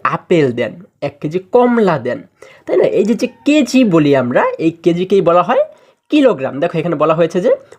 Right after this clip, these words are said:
ওজন পরিমাপের একক হলো কিলোগ্রাম বা কেজি, মানে কিলোগ্রাম বা, বা কেজির মাধ্যমে আমরা কিন্তু যে কোনো কিছুর ওজন পরিমাপ করতে পারি। কম ওজনের বস্তু মাপতে হলে গ্রাম একক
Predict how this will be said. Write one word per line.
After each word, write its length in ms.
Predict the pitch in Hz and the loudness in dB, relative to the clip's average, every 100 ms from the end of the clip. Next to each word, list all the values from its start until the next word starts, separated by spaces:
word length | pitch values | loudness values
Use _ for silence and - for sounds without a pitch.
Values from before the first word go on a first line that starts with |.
| _ | _
ওজন 300 | 160 160 185 | -2 2 0
পরিমাপের 460 | 185 170 165 170 - | 2 2 2 0 -2
একক 340 | 135 - 151 | -2 -4 -4
হলো 320 | 151 165 523 - _ _ _ | 0 2 0 -4 _ _ _
কিলোগ্রাম 540 | 156 139 127 170 240 | 0 2 2 0 0
বা 260 | 127 139 494 - _ _ _ - | 0 0 -2 -6 _ _ _ 0
কেজি, 260 | 202 131 | 0 0
মানে 160 | 135 208 | -4 -4
কিলোগ্রাম 540 | - 262 262 247 247 | -4 -2 0 2 0
বা, 80 | 233 | 0
বা 120 | 214 | -2
কেজির 460 | 214 - 208 214 214 | -4 -2 -2 -2 -2
মাধ্যমে 400 | 196 160 208 523 523 - - - | -2 -2 0 0 -2 -14 -10 -4
আমরা 220 | 143 143 | -2 -2
কিন্তু 260 | 156 160 | -4 -6
যে 220 | - - 190 | -8 -6 -4
কোনো 200 | 196 185 | -2 -4
কিছুর 340 | 185 247 440 - _ _ _ _ 139 | -4 -4 -4 -6 _ _ _ _ -2
ওজন 320 | 139 214 240 | 2 2 2
পরিমাপ 420 | 254 226 180 - | 2 2 0 -2
করতে 220 | - - | -6 -8
পারি। 220 | - - - _ _ - _ - | -12 -14 -16 _ _ -20 _ -4
কম 320 | 196 233 247 - | 2 2 2 2
ওজনের 420 | 214 214 233 208 | 2 2 2 2
বস্তু 400 | 147 190 - 214 | 2 -2 0 0
মাপতে 340 | 147 131 - | 0 -2 -4
হলে 240 | 160 139 123 | -4 -4 -6
গ্রাম 640 | 107 - 156 175 190 196 | -8 -2 2 4 2 -2
একক 320 | - 135 - | -6 -6 -6